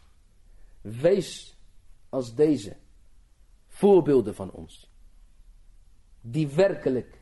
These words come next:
niets, maar dan ook niets tussen hen en het geloof lieten komen. Zij die alles hebben opgegeven omwille van Allah subhanahu wa ta'ala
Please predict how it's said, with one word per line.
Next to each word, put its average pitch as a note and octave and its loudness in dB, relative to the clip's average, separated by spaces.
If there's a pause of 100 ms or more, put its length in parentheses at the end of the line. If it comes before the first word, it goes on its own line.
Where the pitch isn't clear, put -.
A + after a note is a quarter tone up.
niets, D#3 -4
maar C#3 0
dan C#3+ 0
ook C3 -4
niets D#3+ -4 (500)
tussen G#3 0
hen F2 -14 (720)
en C#3 0
het D3 -2
geloof D#3 0 (460)
lieten B2 -4
komen. F#2 -10 (920)
Zij D3+ 0 (440)
die F3+ -2 (320)
alles G3 -2
hebben C#3+ -2
opgegeven D#3+ 0 (480)
omwille C#3 0
van A#2+ -4
Allah C3+ 0
subhanahu A#2 -6
wa A2+ -6
ta'ala C3+ -4